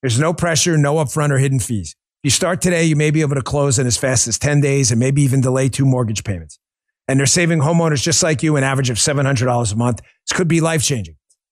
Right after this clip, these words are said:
Call American Financing at eight eight eight, nine nine four, seven six sixty. That's eight eight eight, nine nine four, seven six sixty, or visit American Financing dot net. M L S one eight two three three four,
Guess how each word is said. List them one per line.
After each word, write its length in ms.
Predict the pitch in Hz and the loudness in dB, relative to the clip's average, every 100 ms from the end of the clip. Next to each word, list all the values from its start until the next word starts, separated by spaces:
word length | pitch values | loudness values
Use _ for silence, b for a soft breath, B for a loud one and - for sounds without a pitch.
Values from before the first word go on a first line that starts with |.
| - | -6
Call 220 | 170 185 | 0 2
American 400 | 185 190 190 185 | 2 2 0 0
Financing 640 | 160 170 175 180 170 175 151 | 0 0 0 0 2 0 0
at 80 | 135 | 0
eight 180 | 180 190 | 2 2
eight 100 | 180 | 2
eight, 220 | 175 180 | 0 0
nine 180 | 160 170 | 0 0
nine 220 | 165 156 | 0 0
four, 240 | - 165 | 0 0
seven 280 | - 160 156 | 0 0 2
six 260 | 135 151 - | 2 0 0
sixty. 420 | 175 143 202 175 B _ | 0 2 2 0 B _
That's 220 | - - - | -4 -2 0
eight 160 | 208 | 0
eight 160 | 208 185 | 2 2
eight, 200 | 180 180 | 2 0
nine 220 | 170 170 | 0 0
nine 220 | 165 160 | 2 0
four, 240 | 143 165 156 | 0 0 0
seven 320 | 175 156 156 | 2 2 2
six 260 | - 156 - | 2 0 0
sixty, 340 | 170 - 185 | 0 0 0
or 120 | 156 | 0
visit 280 | 135 135 151 | 0 -2 -2
American 560 | 135 139 170 180 180 139 | -2 0 0 0 0 -2
Financing 640 | - 165 165 156 156 131 | -2 0 0 0 0 0
dot 260 | 139 143 | -2 -2
net. 300 | 143 208 220 _ _ _ _ - 139 247 220 | -2 -2 -4 _ _ _ _ -4 0 0 0
M 100 | 175 131 160 156 143 - 127 113 175 147 160 131 143 165 110 - _ _ _ - 151 156 | -2 0 0 0 0 0 -2 -2 -2 -2 -2 0 0 0 -4 -12 _ _ _ -2 0 2
L 120 | 165 | 0
S 220 | 160 139 | 0 -2
one 140 | 156 | -2
eight 100 | 156 | -2
two 140 | - 143 | -4 -6
three 180 | 156 151 | -4 -4
three 200 | 151 131 | -4 -4
four, 440 | - 247 254 | -2 0 -2